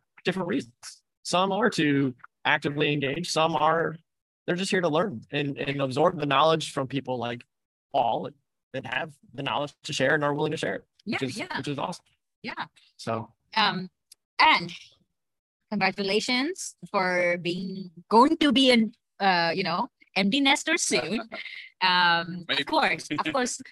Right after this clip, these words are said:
Speaker 2: you always talked about, like, you know, your dinosaur when it comes to social media, but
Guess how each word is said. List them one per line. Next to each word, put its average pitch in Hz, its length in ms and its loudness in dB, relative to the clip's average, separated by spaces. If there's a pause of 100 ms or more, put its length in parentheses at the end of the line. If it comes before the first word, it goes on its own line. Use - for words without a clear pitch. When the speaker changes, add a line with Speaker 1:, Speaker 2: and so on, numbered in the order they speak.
(160)
Speaker 2:
you 240 160 -4
always 247 400 2
talked 214 260 0
about, 190 380 2
like, 185 160 -6
you 185 60 -8
know, 175 400 -6
your 175 360 -6
dinosaur 190 640 0
when 185 140 -2
it 190 160 -4
comes 185 180 -4
to 190 80 -10
social 180 300 -4
media, 185 500 -2
but 226 460 6